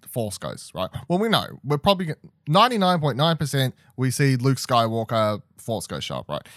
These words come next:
Among possibly Yoda, Obi-Wan, fucking Anakin show, could show up for all we know. You know, like, there's probably gonna be Force Ghosts in this movie. But whenever they show up,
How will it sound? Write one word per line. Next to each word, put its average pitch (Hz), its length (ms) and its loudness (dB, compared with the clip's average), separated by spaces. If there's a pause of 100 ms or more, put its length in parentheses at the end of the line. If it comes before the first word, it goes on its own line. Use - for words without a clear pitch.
(140)
Among 131 540 2 (100)
possibly 120 440 -2
Yoda, 151 720 4 (280)
Obi-Wan, 131 840 2
fucking 110 760 -6 (680)
Anakin 147 440 0
show, 135 400 0
could 135 120 0
show - 140 -2
up 127 200 4
for 131 120 -2
all 127 80 0
we 127 80 -2
know. 123 180 -4
You 175 100 0
know, 139 120 4
like, 135 140 0
there's 185 120 -2
probably 247 220 2
gonna 180 140 4
be 139 100 2
Force 110 300 -8
Ghosts 92 240 -8
in 85 60 -8
this 76 200 -12
movie. 67 260 -10 (300)
But 147 80 0
whenever 254 440 6
they 208 120 4
show 180 300 4
up, 101 260 0